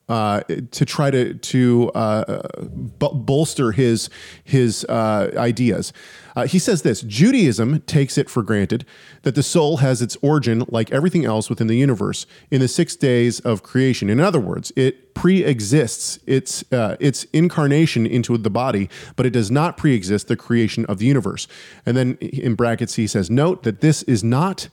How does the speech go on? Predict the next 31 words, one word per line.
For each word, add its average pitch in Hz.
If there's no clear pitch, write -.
the 131
type -
of 120
pre-existence 131
taught -
in 131
Platonic 143
schools 117
of 104
thought, -
which -
posit 196
that 123
all 151
souls 113
are 117
part 123
of 127
the 117
divine 95
logos 139
and 117
therefore 110
pre-exist 104
the 120
creation 131
of 104
the 101
physical 113
universe. 110
Instead, 123